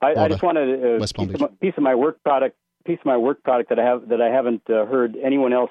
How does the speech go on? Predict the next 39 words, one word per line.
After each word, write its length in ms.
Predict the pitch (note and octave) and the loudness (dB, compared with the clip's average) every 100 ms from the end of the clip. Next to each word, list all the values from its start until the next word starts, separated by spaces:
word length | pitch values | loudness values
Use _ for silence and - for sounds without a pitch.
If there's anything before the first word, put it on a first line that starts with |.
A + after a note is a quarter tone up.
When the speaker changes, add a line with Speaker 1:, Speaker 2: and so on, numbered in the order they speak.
| - | -2
Speaker 1:
say. 300 | C3+ B2 A2+ | 0 0 0
I, 100 | A#2+ | 0
I 140 | A#2 | -2
came 200 | - B2+ | -6 -4
up 60 | A2 | 0
with 140 | A#2 | 0
it 80 | G#2+ | 2
like 220 | G#2+ G#2 | 0 0
a, 120 | G2 - _ _ _ _ _ - | -4 -6 _ _ _ _ _ -4
uh, 500 | G2+ F#2+ F#2 G#2+ A2 - | 0 0 -2 -8 -16 -4
or, 100 | A#2+ | -2
or 120 | B2+ A2+ | 0 -2
occurred 260 | - E3 | 0 -2
to 60 | C#3 | 0
me 140 | A#2+ | 2
long 260 | A#2+ C#3 C3 | 2 2 0
ago, 200 | A2+ A#2 | 0 0
and 80 | A2+ | 0
I, 140 | G2 - | -2 -4
I, 180 | A#2 A2 F#2+ _ - | -2 -2 -2 _ -6
I 40 | |
had 140 | B2 C3 | -2 0
the 120 | C3 | 0
opportunity 540 | C3 - C#3+ C3+ A#2+ | -2 -4 -4 0 0
to 240 | G#2 G#2+ G#2 _ _ _ - | 0 -2 -2 _ _ _ -6
share 200 | D3+ C3+ | 0 2
it 60 | C3 | 2
on, 320 | B2 A#2 A2 | 2 2 0
uh, 340 | G#2+ G2+ F#2+ F#2+ _ | 2 0 -2 -6 _
uh, 120 | - G2 | -12 -8
George 300 | C3 B2+ G2+ | -2 -2 -2
Norrie's 360 | B2 B2+ A#2+ - | 0 0 0 -2
program 420 | A2+ G#2 A2 G#2+ | -4 0 0 0
on 140 | G2+ | -2
Coast 260 | G2+ A#2+ - | -2 -2 -2
to 60 | G2 | -4
Coast. 280 | A#2+ A#2 - | 0 0 0
Let 80 | |
me 100 | A2+ | -2